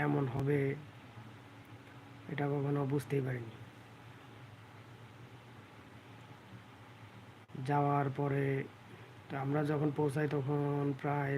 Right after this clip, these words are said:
রাত চারটা, সাড়ে চারটা। গিয়ে দেখি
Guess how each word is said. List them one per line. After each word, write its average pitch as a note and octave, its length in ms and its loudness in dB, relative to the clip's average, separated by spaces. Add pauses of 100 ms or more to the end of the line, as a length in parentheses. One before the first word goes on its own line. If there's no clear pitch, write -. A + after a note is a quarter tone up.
রাত C3+ 280 2 (160)
চারটা, C#3 320 -2 (100)
সাড়ে A#2+ 220 0
চারটা। C3 300 -2 (2500)
গিয়ে D3+ 260 8
দেখি D3+ 260 6